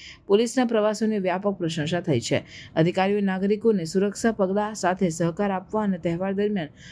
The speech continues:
માર્ગદર્શિકાઓનું પાલન કરવા માટે અપીલ કરી છે. સુરક્ષા પ્રોટોકોલ અને ટ્રાફિક વ્યવસ્થાઓ વિશે લોકોને શિક્ષિત કરવા માટે જાહેર જાગૃતિ અભિયાન શરૂ કરવામાં આવ્યું છે. આ પહેલું દરેક માળે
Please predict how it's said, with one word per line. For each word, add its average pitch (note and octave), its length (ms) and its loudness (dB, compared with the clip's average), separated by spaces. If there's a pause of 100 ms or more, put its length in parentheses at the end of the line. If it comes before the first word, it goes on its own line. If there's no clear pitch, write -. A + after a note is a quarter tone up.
(140)
માર્ગદર્શિકાઓનું A#3+ 800 0
પાલન G#3+ 320 -2
કરવા A3 220 0
માટે A3 260 -2
અપીલ F#3 260 -2
કરી C#3 240 0
છે. - 200 -4 (320)
સુરક્ષા F#3 400 2
પ્રોટોકોલ G3 460 0
અને G3+ 200 -2
ટ્રાફિક F3 360 0
વ્યવસ્થાઓ G3 520 0
વિશે G3+ 260 0
લોકોને F3+ 340 -2
શિક્ષિત F3+ 440 -4
કરવા F#3+ 240 0
માટે G3 340 -2 (360)
જાહેર G#3 240 4
જાગૃતિ A3+ 480 -2
અભિયાન G3+ 320 2
શરૂ F3+ 260 0
કરવામાં F3+ 400 0
આવ્યું E3 200 -6
છે. - 260 -2 (340)
આ - 100 -2
પહેલું F3+ 520 0 (340)
દરેક G3+ 320 4
માળે G3 540 0